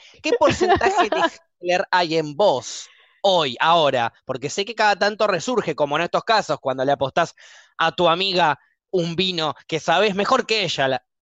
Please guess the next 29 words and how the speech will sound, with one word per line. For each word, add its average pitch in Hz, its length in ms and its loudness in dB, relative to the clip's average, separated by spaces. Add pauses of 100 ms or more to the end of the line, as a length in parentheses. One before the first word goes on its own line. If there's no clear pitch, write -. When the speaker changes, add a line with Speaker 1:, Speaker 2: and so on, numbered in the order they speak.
(120)
Speaker 1:
la 151 180 2
muerte 151 560 -4 (220)
de 120 140 -6
su - 160 -8
abuela. 113 400 -2 (300)
Eh, 147 420 -2 (300)
esos 233 240 -4
momentos 247 360 0
que 196 120 -6
te 160 100 -10
sale 180 320 -2
el 156 180 -8
Hitler 165 360 -6
de 143 80 0
adentro. 135 400 -2
Ahora, 165 440 2
¿qué 208 160 -2
porcentaje 190 460 -4
tenés 160 180 -4
como 139 240 -4
para 143 280 2
ir 170 200 -14
tanteándote, 156 680 -2
saber 131 300 -4
qué 131 160 -2
hablar 127 240 -2
y 117 40 -12
qué 120 100 -12
no? 120 200 -12